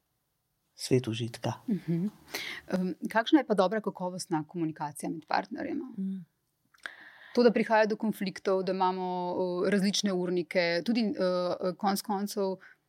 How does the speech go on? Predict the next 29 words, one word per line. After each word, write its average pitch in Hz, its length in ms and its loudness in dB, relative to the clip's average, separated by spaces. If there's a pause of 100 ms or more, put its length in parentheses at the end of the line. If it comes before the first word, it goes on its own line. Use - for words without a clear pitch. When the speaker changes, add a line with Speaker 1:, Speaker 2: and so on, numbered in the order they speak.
(480)
Speaker 2:
sodoben 180 380 6
način 190 280 0
življenja 175 600 -2
prinaša 180 460 0
tu 185 140 -4
mnoge 180 320 -2
izzive, 185 340 0
a 151 200 0
ne? 156 220 -4
Ne 170 120 0
samo 170 240 2
prihod 170 380 -6
otroka, 170 480 0
tudi 170 480 0
usklajevanje 175 840 2
urnikov, 180 520 0
službe, 185 640 0
Speaker 3:
Mhm. 170 500 -10
Speaker 2:
eh, 165 140 2
napetosti, 180 800 4 (120)
eh, 170 200 -2
to, 190 140 0
da 180 80 2
smo 180 160 -2
pod - 180 -6
stresom 208 480 0
v 175 80 2
službah, 160 520 -6
vse - 220 6